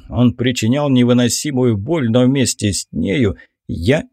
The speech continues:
испытывал счастье, которого не знал прежде. Вштырило, значит.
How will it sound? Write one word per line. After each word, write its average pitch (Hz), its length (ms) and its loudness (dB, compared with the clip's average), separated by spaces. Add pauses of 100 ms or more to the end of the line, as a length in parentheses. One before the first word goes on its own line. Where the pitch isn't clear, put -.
испытывал 170 880 -4
счастье, - 840 -4
которого 185 600 -4
не 165 200 -2
знал 143 420 0
прежде. 123 720 0 (880)
Вштырило, 156 800 -2
значит. 113 680 -2